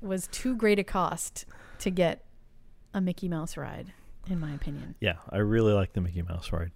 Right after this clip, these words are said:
Speaker 2: but it didn't have to take that away.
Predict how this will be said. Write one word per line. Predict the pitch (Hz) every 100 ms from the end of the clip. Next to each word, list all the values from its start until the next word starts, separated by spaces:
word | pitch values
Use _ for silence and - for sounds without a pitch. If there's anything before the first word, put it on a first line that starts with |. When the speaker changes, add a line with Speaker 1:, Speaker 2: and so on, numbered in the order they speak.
| -
Speaker 2:
but | 92 98
it | 92 87 - - - - - -
didn't | 98 92
have | - 90 -
to | -
take | - - -
that | 92
away. | 95 -